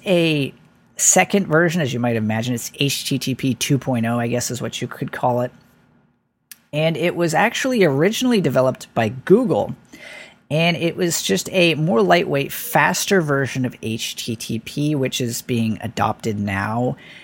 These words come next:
Uh, and you may start to see it kind of overtake the normal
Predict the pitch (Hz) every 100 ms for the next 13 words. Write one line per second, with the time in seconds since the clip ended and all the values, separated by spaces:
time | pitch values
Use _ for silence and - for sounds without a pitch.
0 | - - 113 104 - 120 151 175 196 214
1 | 233 294 339 311 - 226 208 170 - 180
2 | 170 - - 160 123 - 160 160 143 -
3 | 160 147 - 123 113 117 123 139 143 123
4 | 117